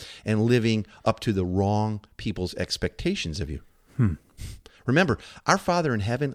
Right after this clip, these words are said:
Speaker 1: loves us regardless and is the glorious one whose approval matters.
Speaker 2: Yep.
Speaker 1: And, and guess what? We already have it fully. Okay? So which is gonna be your horse pulling the cart? In other words, y-, we, we,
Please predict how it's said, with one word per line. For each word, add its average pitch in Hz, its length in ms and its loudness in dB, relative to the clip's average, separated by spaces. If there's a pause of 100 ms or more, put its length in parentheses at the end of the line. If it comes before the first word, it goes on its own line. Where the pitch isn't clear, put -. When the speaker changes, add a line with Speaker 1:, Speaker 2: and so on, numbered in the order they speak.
(120)
Speaker 1:
loves 107 440 2
us 76 300 -4 (140)
regardless 95 800 0 (260)
and 110 140 0
is 104 160 -2
the 107 100 -6
glorious - 640 -2
one 80 220 -4 (160)
whose 123 180 0
approval 120 460 2
matters. 101 560 0
Speaker 2:
Yep. 110 100 2
Speaker 1:
And, 101 180 -4
and 107 120 -2
guess 117 140 -4
what? 135 120 -2
We 104 80 0
already 104 160 4
have 98 160 -2
it 92 100 -8
fully. 110 360 -2 (640)
Okay? 120 320 2 (180)
So 135 280 4 (280)
which 214 360 2
is 214 220 -2
gonna 175 220 2
be 143 240 2
your 117 200 4
horse 131 420 2
pulling 113 360 2
the 90 60 -2
cart? 98 360 0
In 110 40 0
other 120 80 6
words, - 220 0
y-, 113 200 -4
we, 127 280 -2
we, 135 420 0